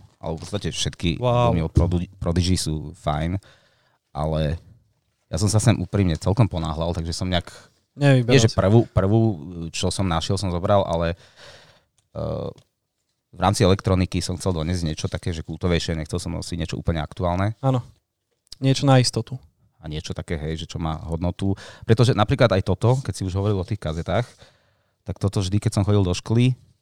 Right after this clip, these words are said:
Speaker 1: som mal Walkman a, eh, dokola som napríklad, eh, mám to položiť na granec, či?
Speaker 2: Ja si ju pozriem kľudne, ocapkám ti ju trochu.
Speaker 1: Ona je ocapkaná dosť. Ale nie ani kvôli tomu, že som ju hrával niekde na žurkách, ale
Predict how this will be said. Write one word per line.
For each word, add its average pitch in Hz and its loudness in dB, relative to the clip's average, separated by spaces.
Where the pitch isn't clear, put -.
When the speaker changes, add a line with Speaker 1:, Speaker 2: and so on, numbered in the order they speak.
Speaker 1:
som - -6
mal 85 2
Walkman 98 2
a, 82 0
eh, - -10
dokola 87 2
som 82 -2
napríklad, 87 -10
eh, - -18
mám 92 0
to - -2
položiť 131 2
na 110 -2
granec, 139 -6
či? - -10
Speaker 2:
Ja 156 0
si 147 -2
ju 131 -2
pozriem 135 -2
kľudne, 120 -6
ocapkám 123 -2
ti - -10
ju - -6
trochu. 135 -6
Speaker 1:
Ona 123 4
je 98 6
ocapkaná 90 0
dosť. - -6
Ale 90 -2
nie 107 8
ani 147 8
kvôli 117 6
tomu, 117 4
že 104 2
som 104 0
ju 104 0
hrával 92 2
niekde 101 2
na 87 0
žurkách, 101 0
ale 90 -2